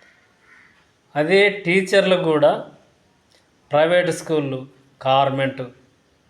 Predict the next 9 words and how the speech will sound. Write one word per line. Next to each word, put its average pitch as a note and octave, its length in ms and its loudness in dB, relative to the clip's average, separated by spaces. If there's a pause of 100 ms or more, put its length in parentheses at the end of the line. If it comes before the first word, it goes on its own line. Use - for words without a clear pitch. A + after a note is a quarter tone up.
(440)
వీటికే C#3+ 340 -2
పంపుతారు. C3 500 -6 (800)
వాళ్ళ C#3 340 0
పిల్లలను C3 420 -4
కూడా C#3+ 200 0
గవర్నమెంట్ C#3+ 580 0
స్కూల్లో C#3 520 -6 (160)
ఇడసరు. C3+ 420 -6 (1300)
ఎందుకు? D3 520 -2